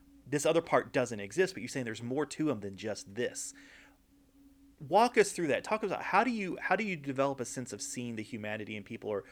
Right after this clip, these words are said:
or what are the things that you, like, you're like, if you were talking to some other people, like, people are like, "Look, I'm trying to figure this out. I'm trying to grow as a person."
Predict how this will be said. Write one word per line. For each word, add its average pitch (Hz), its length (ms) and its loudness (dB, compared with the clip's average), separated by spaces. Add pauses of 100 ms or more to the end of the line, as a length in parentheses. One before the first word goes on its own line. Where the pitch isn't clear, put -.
(200)
or 131 100 0
what 175 180 4
are 214 60 8
the 175 100 2
things 165 280 -6
that 143 100 -4
you, 127 140 -2
like, 117 200 2
you're 117 80 0
like, 101 240 -4
if 131 160 -6
you 170 120 -2
were 190 80 8
talking 139 380 2
to 107 100 0
some 104 260 -4
other 107 160 -2
people, 85 240 -6
like, 82 120 -4
people 135 220 -2
are 107 60 2
like, 92 140 0
"Look, 110 120 -6
I'm 113 140 -2
trying 156 240 2
to 147 60 -4
figure 147 200 -2
this 135 160 -4
out. 127 200 0 (200)
I'm 113 80 -10
trying 147 280 2
to 135 80 -2
grow 127 200 4
as 120 80 0
a 127 60 -6
person." 113 520 -4